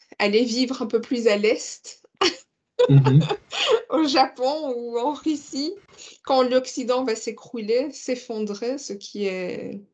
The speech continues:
Speaker 1: un peu le cas pour le moment. Donc, euh,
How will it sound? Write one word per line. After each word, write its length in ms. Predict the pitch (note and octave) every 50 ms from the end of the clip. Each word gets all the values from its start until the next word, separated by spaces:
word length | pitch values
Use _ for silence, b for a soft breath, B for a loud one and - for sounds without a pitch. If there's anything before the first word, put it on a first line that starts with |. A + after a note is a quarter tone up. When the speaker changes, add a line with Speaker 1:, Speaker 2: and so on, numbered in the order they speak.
| _ _ _ _ _ _ _ _ _ -
Speaker 1:
un 100 | - F#3+
peu 180 | G3+ - A3+ G#3+
le 100 | G3+ F#3+
cas 260 | G3 - G#3 A3 C4
pour 160 | C4 - G3+ G#3
le 120 | G3 F#3
moment. 360 | F3+ F3+ F3 F3+ G3 B3+ B3+ _ _ _ _ _ _ _ _ _ _ _ _ _ _ _ _ _ _ _ _ _ _ _ _ _ _ _ _ _ _ _ _ _ _ _ B B B B B B B B B - -
Donc, 360 | G3 F#3+ F#3 F#3+ F#3+ - -
euh, 320 | F#3+ F#3+ G3 G3+ G3+ G#3